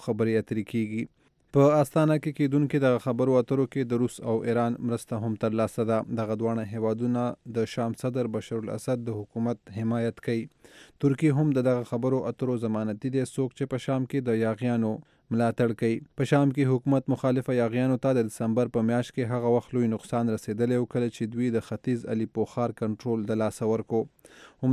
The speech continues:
د ګل په ورځ داعش توندروه ګوند په دیار الزور ښار کې پرمختګ کړی او د دغه ښار ختیځې برخې یې د نږدې پوځي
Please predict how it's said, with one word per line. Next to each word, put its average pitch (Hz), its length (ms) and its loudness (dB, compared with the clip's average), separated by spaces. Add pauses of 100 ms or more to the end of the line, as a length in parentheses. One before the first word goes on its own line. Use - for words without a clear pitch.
د 127 140 4
ګل 135 180 4
په 127 140 2
ورځ 131 260 2
داعش 123 300 0
توندروه 113 420 0
ګوند 127 240 0
په 113 240 0
دیار 110 240 2
الزور 117 400 -2
ښار 123 320 0
کې 131 120 0 (460)
پرمختګ 113 460 0 (140)
کړی 110 200 2 (300)
او 131 40 4 (140)
د 113 100 0
دغه 110 260 -2
ښار 123 280 0
ختیځې 107 360 -6 (120)
برخې 135 320 0
یې 135 100 0 (380)
د 135 140 4
نږدې 131 420 2
پوځي 117 260 2